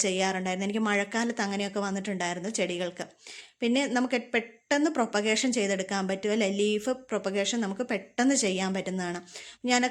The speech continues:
കഴിഞ്ഞ ഒരു വീഡിയോ ചെയ്തിട്ടുണ്ടായിരുന്നു, ഞാൻ മണലിൽ കുത്തിവെച്ചിട്ട് പ്രൊപ്പഗേറ്റ് ചെയ്യുന്നത്. ഇത് കണ്ടോ, ഇത് ഇത്രയും വളർന്നു മണലിൽ കുത്തിവെച്ചത്, അത് ഞാൻ പുതിയ പോട്ടിലേക്ക് മാറ്റി കൊടുക്കുന്നുണ്ട്.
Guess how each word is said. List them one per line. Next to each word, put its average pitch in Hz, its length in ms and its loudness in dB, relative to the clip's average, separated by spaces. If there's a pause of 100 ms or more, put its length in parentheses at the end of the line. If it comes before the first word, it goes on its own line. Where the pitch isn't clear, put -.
കഴിഞ്ഞ 233 240 4 (100)
ഒരു 240 120 2 (100)
വീഡിയോ 220 240 6 (100)
ചെയ്തിട്ടുണ്ടായിരുന്നു, 202 800 2
ഞാൻ 214 100 2 (100)
മണലിൽ 208 340 2 (100)
കുത്തിവെച്ചിട്ട് 196 580 0 (100)
പ്രൊപ്പഗേറ്റ് 196 460 0
ചെയ്യുന്നത്. 185 280 -4
ഇത് 240 100 0
കണ്ടോ, 190 220 -4
ഇത് 247 100 0
ഇത്രയും 240 340 -2
വളർന്നു 196 280 0 (100)
മണലിൽ 196 340 -2
കുത്തിവെച്ചത്, 190 480 -4 (520)
അത് 349 120 0 (140)
ഞാൻ 220 100 0 (100)
പുതിയ 208 220 0 (540)
പോട്ടിലേക്ക് 202 500 0 (260)
മാറ്റി 254 300 2
കൊടുക്കുന്നുണ്ട്. 180 520 -4